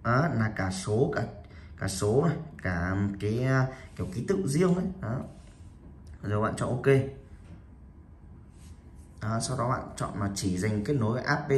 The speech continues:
Đó. Đây, thì, thì hình ảnh rất là nét luôn. Đây, các bạn có thể là quay về góc đằng trước luôn. Đây. Đó, góc cam lồi quay ba trăm sáu mươi độ, rất là rõ nét các bạn nhé. Đây, mình đang quay trong phòng của mình luôn.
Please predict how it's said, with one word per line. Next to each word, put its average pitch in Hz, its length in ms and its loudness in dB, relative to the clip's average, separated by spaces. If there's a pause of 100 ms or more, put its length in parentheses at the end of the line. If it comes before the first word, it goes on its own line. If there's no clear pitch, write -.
(720)
Đó. 117 220 2 (1200)
Đây, 113 160 -2 (320)
thì, 101 140 -2 (140)
thì 107 140 2
hình 101 160 6
ảnh - 100 2
rất 139 160 4
là 110 100 2
nét 131 200 6
luôn. 131 340 8
Đây, 101 160 0
các - 60 -2
bạn 101 120 -2
có - 100 -4
thể - 100 -2
là 87 120 -2 (100)
quay 110 340 2
về 95 180 0
góc 117 240 -2
đằng 104 100 0
trước 139 180 2
luôn. 120 180 0 (120)
Đây. - 100 -6 (560)
Đó, 113 280 -2 (120)
góc 156 200 -2
cam 139 300 10
lồi 120 240 10 (200)
quay 131 180 8
ba 131 220 10
trăm 127 120 2
sáu 104 160 0
mươi 135 80 6
độ, 143 260 6
rất - 220 4
là 104 220 6
rõ 117 180 6
nét 160 120 8
các - 80 0
bạn 113 140 0
nhé. 156 140 6 (380)
Đây, 110 100 4
mình 110 160 6
đang 113 120 2
quay 117 160 6
trong 113 140 4
phòng 101 200 2
của 87 60 -2
mình 107 200 6
luôn. 123 180 8